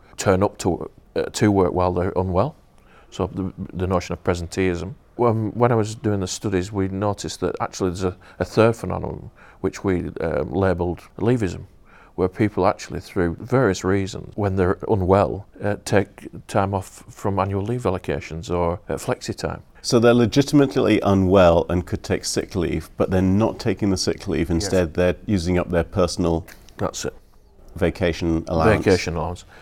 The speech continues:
Speaker 1: Uh, so there's two reasons, Paul, uh, actually.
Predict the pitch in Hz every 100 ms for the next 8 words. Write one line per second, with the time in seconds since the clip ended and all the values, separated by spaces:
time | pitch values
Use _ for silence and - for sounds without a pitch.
0 | - - 104 - 110 107 - 156 131 101
1 | 87 90 101 - 110 123 92 87 - 87
2 | - -